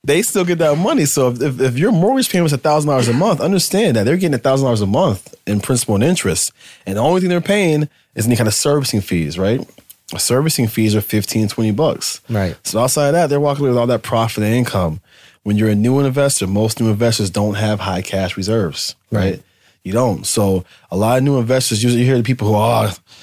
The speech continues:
Speaker 1: I had a rental or two, I'll never do that again." They'll never do it again, usually because of tenants and repairs.
Speaker 2: Right.
Speaker 1: Right? They just, they couldn't cash flow. It's, it wasn't easy enough because they kept paying in repairs, tenants kept moving out. When you buy that real estate mortgage note, right,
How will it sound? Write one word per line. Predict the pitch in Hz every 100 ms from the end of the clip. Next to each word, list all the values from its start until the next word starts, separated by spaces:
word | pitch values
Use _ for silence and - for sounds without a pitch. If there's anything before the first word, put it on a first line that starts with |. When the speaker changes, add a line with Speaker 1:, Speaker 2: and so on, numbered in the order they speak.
| _ -
Speaker 1:
I | 104
had | 120
a | 101
rental | 113 123 120
or | 117
two, | 107 117
I'll | 107
never | 113 117
do | 110
that | 117 117
again." | 98 98 98 104 -
They'll | - 117
never | 151 160
do | 160
it |
again, | 147 139
usually | 143 135
because | 113
of | 95
tenants | - 151 185 - - - _ - - -
and | 110
repairs. | 107 113 82 - - - -
Speaker 2:
Right. | 107 92 - _ _ _ -
Speaker 1:
Right? | 104 123 123 _
They | 98
just, | 98 98 113
they | 107
couldn't | 151 139 135
cash | 151 156 165
flow. | 113 98 95
It's, | 107 113 110
it | 117 110 107 110
wasn't | 117 120 120
easy | 135 147
enough | 123 107
because | 107 107
they | 110
kept | 120 -
paying | 120 120 117
in |
repairs, | 110 110 131 120 110
tenants | - 113
kept | - 107
moving | 104 110
out. | 110 78 - - - - _ -
When | 104
you | 107
buy | 95 120 131
that | 131
real | 117 117
estate | - 107
mortgage | 104 107 98 -
note, | 98 101 127 90 - - - _ _ _ _ -
right, | 95 95